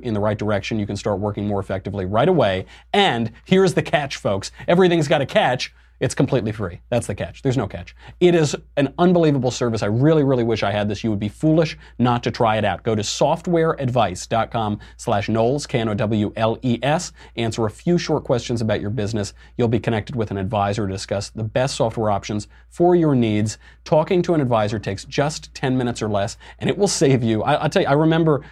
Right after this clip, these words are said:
starting a business. I remember working in businesses in the low stage. It can take weeks to figure out the right software. You can waste a lot of time and money. Don't do it. Whether you're a medical professional, construction manager,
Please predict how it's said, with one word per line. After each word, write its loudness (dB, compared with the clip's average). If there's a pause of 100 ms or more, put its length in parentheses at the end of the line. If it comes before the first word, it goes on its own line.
starting 2
a 2
business. 2
I 0
remember -2
working 0
in 2
businesses -2
in -2
the 0
low 0
stage. -4 (260)
It -2
can 0
take -2
weeks 0 (160)
to -2
figure 4
out 0
the -2
right 0
software. 0
You 2
can -4
waste -4
a -4
lot 0
of -2
time 0
and 2
money. -2
Don't 0
do 4
it. -4 (260)
Whether 2
you're 2
a 2
medical 2
professional, 0
construction -2
manager, -4